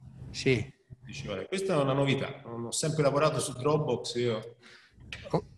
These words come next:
Speaker 2: impara sempre qualcosa, avete visto?
Speaker 1: Eh, può fa-, se parte la, deve far partire la presentazione.
Speaker 2: Adesso?
Speaker 1: Eh, si vede sempre tagliato.
Speaker 2: Non so che dirvi a questo punto.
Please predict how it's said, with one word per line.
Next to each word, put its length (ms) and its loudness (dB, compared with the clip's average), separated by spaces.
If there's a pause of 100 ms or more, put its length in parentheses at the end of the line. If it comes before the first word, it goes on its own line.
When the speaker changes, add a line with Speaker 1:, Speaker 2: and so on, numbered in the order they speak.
(1040)
Speaker 2:
impara 240 2
sempre 260 2
qualcosa, 440 0
avete 180 -4
visto? 340 -10 (180)
Speaker 1:
Eh, 200 0
può 140 2
fa-, 280 4 (320)
se 220 4
parte 360 6
la, 280 8
deve 220 6
far 180 6
partire 340 8
la 120 8
presentazione. 920 6 (120)
Speaker 2:
Adesso? 600 2 (1400)
Speaker 1:
Eh, 540 -6
si 200 -12
vede 180 -2
sempre 300 0
tagliato. 720 2 (960)
Speaker 2:
Non 100 -10
so 200 -8
che 160 -4
dirvi 260 -8
a 80 -12
questo 240 -14
punto. 340 -12